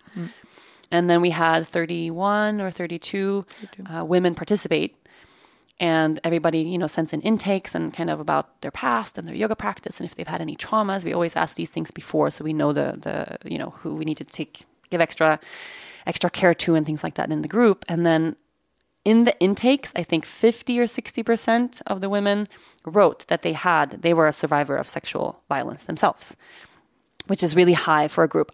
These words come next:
Speaker 2: I thought, I was like, "Oh my God, of course we're attracting, you know, women that have suffered for the, from, from this themselves, and they wanna now help other women, these women in, in Africa we're gonna support." <clears throat> And then the group started, and it turns out the real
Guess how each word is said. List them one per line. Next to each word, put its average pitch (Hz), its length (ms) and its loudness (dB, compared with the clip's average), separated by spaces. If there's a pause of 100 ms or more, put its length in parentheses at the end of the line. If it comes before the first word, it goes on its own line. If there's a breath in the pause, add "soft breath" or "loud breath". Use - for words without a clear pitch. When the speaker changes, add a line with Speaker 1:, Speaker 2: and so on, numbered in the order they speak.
Speaker 2:
I 190 140 2
thought, - 260 -2
I 160 40 -6
was 160 160 -4
like, 160 140 -2
"Oh 185 80 4
my 170 120 2
God, 147 120 0
of - 160 -6
course 165 420 4
we're 151 100 -4
attracting, 156 680 -2 (480 loud breath)
you 185 80 2
know, 147 240 2
women 185 300 6
that 156 60 -4
have 156 140 -6
suffered - 320 0
for 170 120 -4
the, 156 100 -6
from, - 300 -6
from - 180 -4
this 160 160 -2
themselves, 208 500 0
and 165 140 -6
they 170 160 0
wanna 160 220 0
now 156 120 -2
help 151 240 -8
other 147 180 -6
women, 165 360 2
these 135 180 -10
women 135 220 -8
in, - 140 -12
in 151 100 -8
Africa 143 380 -8
we're 139 100 -8
gonna 151 160 -8
support." 190 540 0
<clears throat> - 640 -8
And 180 100 2
then 214 140 4
the 214 80 4
group 196 360 2
started, 185 440 2
and 214 100 2
it 175 80 2
turns 165 300 0
out 147 260 4 (380)
the 165 100 -4
real 180 460 4